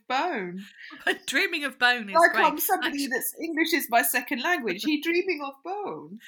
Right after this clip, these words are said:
Speaker 2: <laughs> Dreaming of Bone is, um, is the name of my second album.
Speaker 1: <laughs>
Speaker 2: If you ask Alexa to play Ship Shape Shiv Dreaming of Bone, you're in for forty-two minutes of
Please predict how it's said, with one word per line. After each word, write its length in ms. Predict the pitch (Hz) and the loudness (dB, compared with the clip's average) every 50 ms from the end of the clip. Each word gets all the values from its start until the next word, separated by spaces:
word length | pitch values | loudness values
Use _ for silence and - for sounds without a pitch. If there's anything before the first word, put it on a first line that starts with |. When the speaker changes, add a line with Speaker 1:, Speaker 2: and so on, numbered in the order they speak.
| - | -20
Speaker 2:
<laughs> 160 | - - _ - | -20 -18 _ -4
Dreaming 420 | - 370 403 415 392 403 392 359 | 0 0 2 2 0 -2 -4 -4
of 160 | 349 311 - - | -6 -8 -4 0
Bone 440 | 320 320 294 247 202 190 180 170 - - | 0 2 2 0 -2 -6 -10 -14 -10 -6
is, 360 | 208 208 196 202 196 - - | -4 -4 -4 -4 -6 -6 -4
um, 500 | 196 185 180 180 185 180 185 180 180 180 - _ _ _ _ - - - _ - - - _ _ _ - | -2 0 0 0 -2 -4 -8 -12 -14 -16 -18 _ _ _ _ -16 -16 -16 _ -20 -20 -20 _ _ _ -14
is 120 | 208 202 | -12 -8
the 60 | - | -6
name 180 | 220 208 220 226 | -4 -4 -2 -4
of 80 | 220 196 | -4 -6
my 140 | 214 214 208 | -6 -8 -6
second 400 | - - 254 226 - 226 208 208 | -6 -6 -6 -6 -6 -8 -8 -6
album. 480 | 220 233 262 247 214 151 143 - 220 226 - - - | -6 -6 -6 -8 -10 -10 -8 -8 -8 -8 -8 -2 2
Speaker 1:
<laughs> 120 | 320 403 - 855 960 960 988 988 960 960 960 932 - - - - _ _ _ - - - | 2 2 2 0 -8 -8 -8 -8 -10 -12 -16 -18 -20 -20 -20 -20 _ _ _ -20 -16 -8
Speaker 2:
If 340 | - 247 240 240 233 - - | -2 -2 -2 -2 -2 -6 -8
you 160 | 285 294 277 240 | -8 -6 -4 -4
ask 320 | 277 277 294 294 - - | -4 -6 -6 -6 -8 -8
Alexa 520 | 226 220 240 254 - - - - - 196 185 | -8 -6 -4 -4 -6 -6 -8 -8 -8 -8 -8
to 160 | - - 190 | -8 -12 -12
play 480 | - - 202 190 190 185 180 165 - _ | -6 -2 -2 0 0 0 -2 -4 -8 _
Ship 240 | - - - - - | -8 -6 -6 -6 -6
Shape 280 | - - 214 202 - - | -8 -8 -8 -8 -8 -8
Shiv 260 | - - 208 185 180 | -8 -8 -8 -8 -8
Dreaming 320 | - 214 208 190 190 185 | -10 -10 -10 -10 -10 -12
of 120 | 180 175 - | -12 -6 -2
Bone, 420 | 185 185 180 175 165 165 170 165 _ - - - - _ | -2 -2 -2 -2 -6 -8 -12 -16 _ -20 -20 -20 -20 _
you're 200 | - 196 202 208 208 | -6 -4 0 0 0
in 180 | 202 196 185 | 0 -2 -6
for 300 | 175 - 190 175 170 170 - - | -10 -6 -6 -4 -4 -6 -8 -10
forty-two 680 | - - 247 247 220 - - 220 - - 202 185 185 | -14 -12 -10 -10 -10 -12 -14 -12 -10 -8 -8 -8 -8
minutes 400 | 165 165 156 151 - - - - _ - | -8 -10 -10 -10 -10 -12 -14 -16 _ -14
of 300 | 156 151 143 147 143 143 | -12 -12 -12 -12 -14 -16